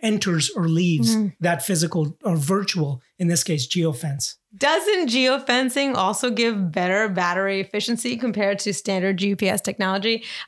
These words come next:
Speaker 2: I was always under the understanding that geofencing actually uses G P S. So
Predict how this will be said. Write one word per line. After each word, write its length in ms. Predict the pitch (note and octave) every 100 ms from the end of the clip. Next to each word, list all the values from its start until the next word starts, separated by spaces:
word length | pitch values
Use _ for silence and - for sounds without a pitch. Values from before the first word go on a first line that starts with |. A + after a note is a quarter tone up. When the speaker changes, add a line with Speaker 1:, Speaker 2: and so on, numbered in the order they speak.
| -
Speaker 2:
I 140 | A#3
was 160 | B3 A#3+
always 300 | B3 A#3 G#3
under 320 | G#3+ A3 G#3+ G#3+
the 420 | G3+ G3 F#3 F#3 - - -
understanding 680 | - A3 G#3 - A3 A3+ A3
that 340 | F#3+ F3+ F3 G3+
geofencing 840 | F3+ G#3+ A3 G#3+ - G#3 G#3 G#3 G3+
actually 440 | - F#3+ F3+ G3+
uses 600 | F#3 F#3+ C4 D#4+ A3 F#3 E3+
G 240 | - F#3+
P 200 | F#3 E3+
S. 260 | D#3+ F3+ -
So 480 | - G3+ F#3+ F#3